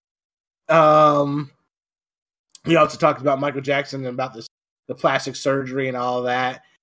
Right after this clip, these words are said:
and he said, and about, you know, him having vitiligo and all that, and Quincy just says, "This is bullshit," you know, <laughs> that it wasn't real. <laughs> Um,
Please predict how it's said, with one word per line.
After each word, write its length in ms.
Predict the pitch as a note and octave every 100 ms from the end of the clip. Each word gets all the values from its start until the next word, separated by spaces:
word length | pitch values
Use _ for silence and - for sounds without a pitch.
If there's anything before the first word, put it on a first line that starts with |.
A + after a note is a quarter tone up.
| _ _
and 1040 | B2 B2 B2 A#2+ A#2+ A#2 A#2+ A#2+ A2+ A2 G#2+ - _ _ -
he 180 | C3 C3+
said, 400 | - C3 B2 B2+
and 180 | B2+ B2+
about, 340 | B2+ B2 - _ -
you 100 | D3
know, 120 | C3+
him 180 | D3 C#3
having 260 | B2+ A2
vitiligo 680 | G#2+ A#2+ A#2 B2 B2 B2 B2
and 80 | A#2+
all 100 | A#2
that, 220 | A#2+ B2 _ _ _ _ _
and 760 | A#2+ A#2 A2+ A2+ A2+ A2+ A2
Quincy 340 | - D3+ D3 B2
just 240 | - A#2+
says, 180 | - G#2+
"This 100 | A2
is 60 | A2
bullshit," 520 | F2 A2+ C3 - E2 _ _ _ _ _ _ _
you 140 | A2+
know, 180 | A#2+ B2
<laughs> 60 | -
that 220 | F3+ G3+
it 140 | F3 F#3+
wasn't 380 | F#3+ F#3+ F3+
real. 260 | C3 E3 E3+
<laughs> 160 | E3+ - _ _ - - - G3 - G#3 G#3+ F#3
Um, 640 | G3+ F#3 E3 D#3+ D3+ D#3